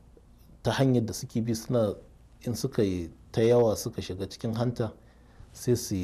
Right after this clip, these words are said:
jawo wani rauni a cikin hanta. Daga nan in ba a sani ba, ba a lura ba, sai wannan raunin sai ya ta ci gaba. Daga nan sai ya zama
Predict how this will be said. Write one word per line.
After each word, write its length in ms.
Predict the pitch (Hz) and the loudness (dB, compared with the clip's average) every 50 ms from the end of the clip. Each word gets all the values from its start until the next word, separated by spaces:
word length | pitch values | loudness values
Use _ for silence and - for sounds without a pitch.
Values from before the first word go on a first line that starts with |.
| 87 85 - - 107 113 110 | -4 -6 -10 -12 -12 -10 -8
jawo 580 | 110 - - 113 110 107 104 107 110 107 104 - - - - - | -4 0 2 2 4 4 2 2 0 -2 -4 -6 -10 -20 -12 -6
wani 240 | - 120 113 113 113 | -2 0 0 0 0
rauni 340 | 107 101 92 92 95 101 95 | 0 -2 -4 -4 -6 -8 -8
a 80 | - 104 | -8 -10
cikin 300 | - - - 113 104 101 | -10 -8 -8 -6 -6 -4
hanta. 400 | 120 117 117 - - - - - - - - - - - - - - - - - | -4 -4 -4 -4 -6 -8 -8 -8 -12 -20 -20 -20 -20 -20 -20 -20 -20 -20 -14 -8
Daga 240 | - 92 80 - 90 98 | -6 -6 -4 -4 -2 0
nan 240 | 120 131 139 139 139 - - - - - - - - - - - - - - - - - - - - - - | 0 0 0 0 -4 -8 -20 -20 -20 -20 -20 -20 -20 -20 -20 -20 -20 -20 -20 -20 -20 -20 -20 -20 -16 -8 -4
in 360 | 117 117 117 117 117 117 113 - - - - - - - - - - | -4 -2 -2 -2 -4 -6 -8 -12 -18 -20 -20 -20 -20 -20 -20 -12 -10
ba 220 | 127 113 110 113 - | -8 -4 -2 -2 -2
a 220 | - 80 87 90 87 | -2 -2 -4 -4 -4
sani 400 | - - 120 120 120 113 107 101 | -4 -2 0 0 0 0 0 -2
ba, 140 | 101 107 | -2 -4
ba 140 | 101 98 98 | -4 -2 -4
a 520 | 80 78 82 85 85 82 85 82 73 - - - | -4 -2 -4 -4 -4 -6 -6 -6 -8 -8 -8 -6
lura 320 | 110 107 98 95 90 101 107 | -6 -4 -4 -2 -2 -2 0
ba, 220 | 110 120 131 - - - - - - - - - - - | 0 -2 -2 -2 -8 -20 -20 -20 -20 -20 -20 -20 -20 -20
sai 500 | - - - - 123 113 113 110 110 110 - - | -18 -12 -4 0 2 2 2 2 0 -2 -4 -2
wannan 320 | - 120 117 110 107 107 107 | 0 0 2 2 0 0 -2
raunin 260 | 104 101 101 101 98 | -2 -4 -4 -6 -8
sai 160 | - - 113 107 | -6 -2 -2 -2
ya 60 | 98 - | -2 -2
ta 100 | - - - | -6 -12 -10
ci 200 | - - 117 107 | -8 -4 -4 -4
gaba. 300 | 98 - 85 82 85 - - - - - - - - - - - - - - - - - - - - - - - - - - - - - - | -4 -4 -6 -6 -8 -10 -14 -20 -20 -20 -20 -20 -20 -20 -20 -20 -20 -20 -20 -20 -20 -20 -20 -20 -20 -20 -20 -20 -20 -20 -20 -20 -20 -16 -10
Daga 240 | 117 101 92 95 92 | -6 -6 -6 -6 -6
nan 120 | 101 101 | -8 -8
sai 180 | - - 120 110 | -6 -4 -2 -2
ya 80 | 101 | -2
zama 360 | 90 95 90 87 90 90 90 | -2 -4 -6 -6 -6 -6 -8